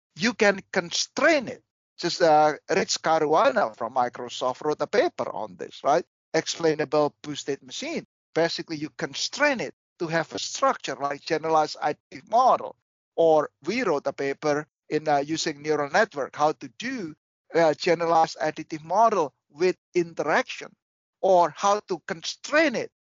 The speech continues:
to make it become additive index model. So you can apply constraint to a machine learning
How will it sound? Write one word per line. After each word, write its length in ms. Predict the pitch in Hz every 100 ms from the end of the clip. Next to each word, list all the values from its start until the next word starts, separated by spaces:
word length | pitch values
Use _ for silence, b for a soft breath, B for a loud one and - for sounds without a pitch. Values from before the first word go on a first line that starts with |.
| _ -
to 100 | 180
make 280 | 180 175
it 100 | 180 -
become 400 | 165 - 156 151 _ -
additive 580 | 185 175 - 165 175 160 -
index 420 | 170 165 160 -
model. 500 | 196 294 277 113 - _ _
So 240 | - 196 170
you 200 | 180 240
can 200 | 214 202
apply 520 | 170 - 185 170 170 - -
constraint 840 | 170 160 - - 247 311 269 139 _ _ _
to 140 | 202 -
a 100 | 170
machine 400 | 170 - 170 156
learning 520 | 180 311 320 143